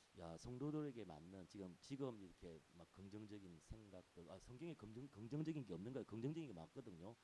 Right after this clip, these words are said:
그게 맞는데 그런 이렇게 막 으쌰으쌰하는 이런, 이런 메시지가 아니라 체험과 지옥에 대해서 설명을 했어요. 설교를 했는데 되게 힘들어하시더라고요. 예. 어, 그, 그런 것들. 그러면서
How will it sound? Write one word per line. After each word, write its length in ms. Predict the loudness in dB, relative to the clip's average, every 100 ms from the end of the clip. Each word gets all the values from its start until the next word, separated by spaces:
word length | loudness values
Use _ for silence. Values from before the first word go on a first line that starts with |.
| -10
그게 120 | -6
맞는데 500 | -4 -2 0 2 0 0 -14 -8
그런 280 | 2 4 4
이렇게 280 | 0 -4 -2
막 180 | -2 -4 -6 2
으쌰으쌰하는 760 | 2 4 2 2 2 0 0
이런, 220 | 2 4 6
이런 340 | 6 6 0 -4
메시지가 520 | -4 -2 -4 -2 -2
아니라 560 | -2 -4 -2 -2 -4 -6 -16 -16 -16 -18 -20 -2
체험과 320 | 2 2 0
지옥에 280 | 0 2 4
대해서 280 | 2 -2 -6
설명을 640 | -4 -4 -4 -4 -4 -4 -6
했어요. 300 | -8 -8 -6
설교를 320 | -4 -2 -2
했는데 160 | -2 -4
되게 240 | -4 -2
힘들어하시더라고요. 840 | 0 0 0 -2 -8 -12 -12 -14 -18 -20 -20 -20 -12
예. 140 | -12 -12 -18 -20 -20 -18
어, 400 | -12 -10 -10 -12 -14 -10
그, 100 | -4
그런 240 | 0 2
것들. 360 | 0 -4 -10 -10 -12 -20 -8
그러면서 420 | -2 -2 0